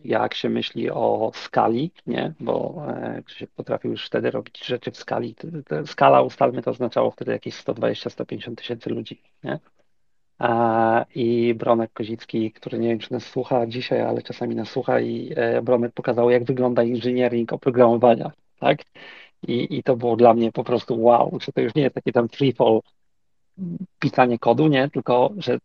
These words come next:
to, to jest inżynieria, nie? To się planuje, myśli się o tym, rozwiązuje się problemy, nie? I, i myśli się też o skali, nie? Jak to będzie działało, na przykład, jak będziemy mieli sto tysięcy ludzi naraz na serwerach,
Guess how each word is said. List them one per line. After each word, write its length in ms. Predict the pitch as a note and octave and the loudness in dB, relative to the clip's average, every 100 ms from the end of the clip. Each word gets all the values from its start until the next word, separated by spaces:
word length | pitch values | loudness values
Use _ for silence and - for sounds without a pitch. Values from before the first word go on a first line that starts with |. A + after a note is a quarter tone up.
| - - | -12 -20
to, 120 | - - - | -6 -6 0
to 60 | C#3 | 0
jest 160 | C3+ | 2
inżynieria, 560 | D3 A#2+ C#3 D3 A#2+ A2+ | 0 2 6 6 6 2
nie? 180 | B2 - | 0 -2
To 60 | |
się 140 | C3+ B2+ | -2 -2
planuje, 440 | A#2+ A#2+ C#3 A#2+ | -2 2 2 4
myśli 320 | B2 - C3+ | 0 -2 -4
się 160 | - A#2+ | 4 6
o 100 | A2+ | 6
tym, 400 | - A2 A2+ A2+ _ _ - - | 2 -2 -2 -6 _ _ -8 -4
rozwiązuje 480 | A#2+ B2+ A#2 B2+ | -2 -2 2 2
się 120 | B2 B2 | 2 0
problemy, 580 | - A#2+ B2+ B2 B2 | 0 2 4 4 0
nie? 280 | A#2+ C3+ D3 | 0 2 0
I, 540 | - - - A#2+ - B2+ | -4 -6 -6 -4 -4 -4
i 40 | |
myśli 240 | B2 - | -4 -2
się 140 | B2+ C3+ | -2 0
też 180 | C3+ A#2+ | 0 -2
o 40 | |
skali, 380 | - - B2+ B2 | -4 -2 -2 -2
nie? 100 | A#2+ | -4
Jak 160 | B2 | -6
to 80 | - | -6
będzie 220 | B2 A#2+ | -8 -8
działało, 480 | A#2 B2+ A#2+ A#2 A2+ | -2 2 4 2 0
na 120 | - | -6
przykład, 420 | - - - B2 - - - _ | -12 -8 -6 -6 -8 -20 -20 _
jak 160 | A#2+ A2 | 2 2
będziemy 260 | A#2 A2+ | 0 -4
mieli 140 | A#2 A2 | -4 -6
sto 200 | - A#2 | -8 -10
tysięcy 340 | - B2+ - | -8 -10 -6
ludzi 220 | B2+ A#2 | -6 -6
naraz 300 | A#2 A2+ - | -6 -6 -6
na 80 | - | -8
serwerach, 480 | - - - - - | -10 -10 -10 -12 -16